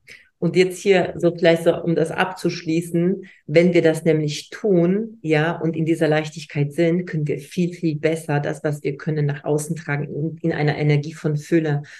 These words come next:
Und wenn wir die ganze Zeit nur denken, „Das muss ich noch machen, das muss ich noch machen, ah, und jetzt muss ich hier so mal nebenher einen Post machen oder live gehen und irgendwie einen Lounge machen“, das ist so viel schwerer. Aber in dem Moment, wo wir das abgeben und wir bei uns bleiben und in dem, was wir können, hey,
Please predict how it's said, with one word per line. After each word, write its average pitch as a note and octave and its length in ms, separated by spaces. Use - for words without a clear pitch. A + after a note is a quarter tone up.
Und D3 140
wenn D#3 100
wir D3+ 80
die D3+ 60
ganze D#3+ 240
Zeit D#3+ 80
nur D#3 80
denken, D3+ 240
„Das F3 160
muss F3 120
ich - 60
noch D#3 120
machen, D3+ 160
das G#3+ 140
muss F#3 120
ich F3 80
noch D#3 100
machen, D3+ 240
ah, F3+ 140
und E3 160
jetzt F3 120
muss F#3+ 160
ich F#3+ 140
hier F#3 140
so F#3 80
mal E3 180
nebenher F3+ 380
einen D#3 160
Post A3+ 320
machen D3+ 140
oder D3 100
live F#3+ 320
gehen D#3 160
und C#3+ 80
irgendwie E3+ 260
einen E3+ 80
Lounge G3+ 320
machen“, D3+ 260
das D#3+ 200
ist D3+ 160
so F3 120
viel E3 180
schwerer. D#3+ 560
Aber D3 180
in D3 80
dem D#3 140
Moment, D#3+ 240
wo D#3 100
wir D#3+ 80
das D3+ 180
abgeben D#3+ 680
und D3 220
wir D3 120
bei D3+ 240
uns D#3 240
bleiben D3 380
und C#3+ 160
in D3 160
dem, D3+ 180
was D3 200
wir D3 120
können, D3+ 380
hey, D3 460